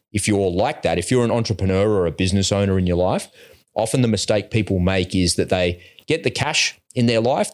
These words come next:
then they either spend it, and if they don't spend it, they're gonna risk it. And often they'll lose it. So how many times have you heard the story of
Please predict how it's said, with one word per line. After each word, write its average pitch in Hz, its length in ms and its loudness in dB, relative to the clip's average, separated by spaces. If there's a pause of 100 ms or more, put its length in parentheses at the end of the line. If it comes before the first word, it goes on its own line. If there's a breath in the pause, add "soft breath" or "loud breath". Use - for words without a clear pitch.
then 101 180 2
they 92 400 0 (280)
either 92 220 0
spend 127 400 0
it, 101 140 0
and 104 100 2
if 95 100 -2
they 104 120 0
don't 123 200 0
spend 131 320 0
it, 104 120 -2
they're 98 80 0
gonna 92 200 0
risk 90 360 0
it. - 200 -4 (420 loud breath)
And 101 180 -2
often 123 320 0
they'll 92 260 0
lose 110 260 0
it. - 220 -4 (260 soft breath)
So - 200 0
how 139 120 0
many 165 200 0
times 127 320 0
have 95 100 0
you 104 80 2
heard 104 180 2
the 98 80 -6
story 107 440 0
of 92 200 0